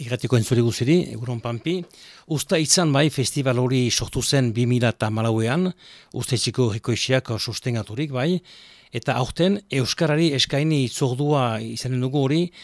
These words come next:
azaroaren hogeita hirutik abenduaren bi arte ino. Bai, zein da antzerki,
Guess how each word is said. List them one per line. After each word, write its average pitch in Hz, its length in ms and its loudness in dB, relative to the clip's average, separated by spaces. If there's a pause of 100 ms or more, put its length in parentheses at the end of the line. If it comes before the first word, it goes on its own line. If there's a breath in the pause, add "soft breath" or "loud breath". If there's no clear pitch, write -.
(140 loud breath)
azaroaren 131 720 0
hogeita 131 500 0
hirutik 135 560 0
abenduaren 135 640 2
bi 156 240 0
arte 147 240 0
ino. 107 160 -2 (460)
Bai, 139 160 2
zein 139 300 2
da 117 180 2
antzerki, 135 640 2